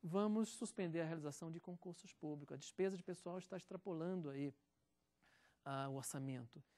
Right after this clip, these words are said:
Então, é, é, às vezes eu fico, é,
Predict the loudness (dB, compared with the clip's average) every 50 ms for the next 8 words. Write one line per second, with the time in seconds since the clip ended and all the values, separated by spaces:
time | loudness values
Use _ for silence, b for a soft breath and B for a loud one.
0 | b b -4 0 2 2 2 2 -2 -4 -2 0 2 2 2 2 0 -2 -4 -6
1 | -4 -2 -2 -2 -2 -4 -2 0 0 -2 -2 -2 -2 -4 -4 -2 0 0 0 0
2 | 0 b b b b b b b b b _ -8 -4 0 0 2